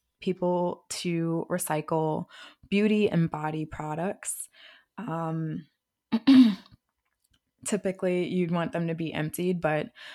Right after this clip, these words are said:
um, when I think of beauty and body products, if you're listening to this and you wear makeup, if you're listening to this and you wear skincare, back in the days where people were doing things on personal, if you were ge-, getting samples of, like, fragrances, right?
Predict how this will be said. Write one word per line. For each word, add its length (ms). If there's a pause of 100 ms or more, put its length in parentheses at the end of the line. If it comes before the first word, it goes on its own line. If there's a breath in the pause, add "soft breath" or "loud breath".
(200 loud breath)
um, 440
when 140
I 80
think 220
of 120
beauty 220
and 120
body 240
products, 680 (400 loud breath)
if 160
you're 100
listening 360
to 60
this 360
and 140
you 60
wear 160
makeup, 560 (180)
if 120
you're 80
listening 280
to 40
this 160
and 80
you 60
wear 120
skincare, 840 (260)
back 240
in 40
the 60
days 200
where 80
people 240
were 180
doing 360
things 220
on 100
personal, 440
if 100
you 100
were 100
ge-, 180 (260)
getting 420
samples 680
of, 120
like, 160
fragrances, 840
right? 280